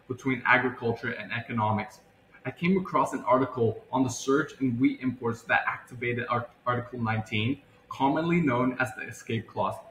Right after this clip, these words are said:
which piqued my interest. This is why I decided to delve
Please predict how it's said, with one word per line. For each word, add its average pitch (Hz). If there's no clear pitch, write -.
which -
piqued 139
my 120
interest. -
This 202
is 196
why 131
I 139
decided 131
to 135
delve 123